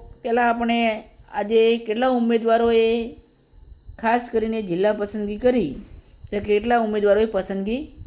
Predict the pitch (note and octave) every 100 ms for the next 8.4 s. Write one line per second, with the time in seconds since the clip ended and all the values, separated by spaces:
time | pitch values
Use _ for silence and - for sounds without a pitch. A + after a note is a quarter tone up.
0 | - - A#3+ G#3+ F3 - - - - G3
1 | G#3 G#3 A3+ B3 A3+ A3 G#3 G3+ G3+ G3+
2 | F#3+ G3+ G#3 F#3+ F3+ G3+ F#3 E3+ G#3 A#3
3 | G3+ G3 F#3+ F#3 F#3+ F#3 F#3+ - B3 B3
4 | F#3 F#3+ - - - F3+ G3 G#3 G#3 G#3+
5 | G#3+ G3 F#3+ G3+ G#3 G3 F#3+ F3+ F#3 F3+
6 | F#3 F#3 G#3 - F3+ E3+ F3 F3 E3 E3+
7 | G3+ D#4 - - - - F3+ G3+ F3 F3
8 | F3 E3+ F3+ G#3+